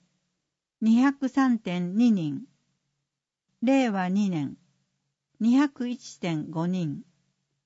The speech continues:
グラフ終わり。インフォ。市立病院の事業報告。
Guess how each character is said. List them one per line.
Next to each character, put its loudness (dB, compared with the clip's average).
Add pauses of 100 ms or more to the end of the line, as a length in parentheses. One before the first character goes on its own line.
(720)
グ -2
ラ 2
フ -14 (160)
終 -8
わ -4
り。 -10 (2750)
イ 6
ン 6
フ -6
ォ。 -8 (1080)
市 -2
立 0
病 4
院 0
の -2
事 -2
業 2
報 -2
告。 -14